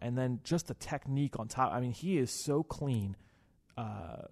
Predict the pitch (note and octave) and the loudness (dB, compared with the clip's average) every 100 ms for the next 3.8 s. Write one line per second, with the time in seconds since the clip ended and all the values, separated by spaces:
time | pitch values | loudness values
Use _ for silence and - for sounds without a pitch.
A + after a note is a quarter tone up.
0 | - - A2 G#2+ A2+ A2+ C3+ A#2+ G#2+ - | -16 -10 -6 -2 -2 0 0 -2 -4 -4
1 | D3 C#3+ B2+ A2 A2+ E2 - - - D3 | -2 0 0 -2 -4 -6 -8 -12 -2 0
2 | B2+ A2 A2+ G#2 B2+ D3+ A#2 - C3+ C#3 | 2 0 -2 0 2 2 0 -4 2 2
3 | G#2+ G#2+ A2 B2 C3 A#2 G#2+ G2+ | 2 -2 2 4 6 6 2 -4